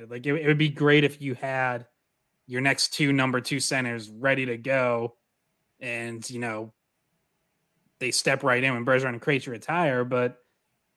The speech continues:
doesn't always work that smoothly. You know, you can't, you can't always have the, the Aaron Rodgers, I mean, uh, Brett Favre to Aaron Rodgers succession plan. Like,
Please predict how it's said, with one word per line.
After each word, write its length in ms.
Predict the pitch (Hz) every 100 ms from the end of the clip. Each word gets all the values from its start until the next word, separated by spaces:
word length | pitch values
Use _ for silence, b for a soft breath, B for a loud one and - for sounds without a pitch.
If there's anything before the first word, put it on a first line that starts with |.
| -
doesn't 200 | 175 180
always 220 | 175 156
work 220 | 151 151
that 180 | 147 135
smoothly. 460 | - 139 135 117 113
You 120 | 113
know, 260 | 120 120 117 _ -
you 140 | 120
can't, 400 | - 151 135 139
you 80 | 143
can't 220 | 170 165
always 200 | 156 147
have 220 | 151 143 135
the, 360 | 127 123 120 _ _ _ _ _ -
the 420 | 127 120 117 123 -
Aaron 340 | 143 143 139
Rodgers, 640 | 127 135 135 131 127 131 -
I 40 | 135
mean, 200 | 131 123
uh, 220 | 117 113
Brett 240 | 151 139
Favre 380 | - 139 127 123
to 140 | -
Aaron 280 | 139 135 131
Rodgers 460 | 120 123 123 117 -
succession 520 | - - 120 - 110
plan. 400 | - 113 104 104
Like, 200 | 110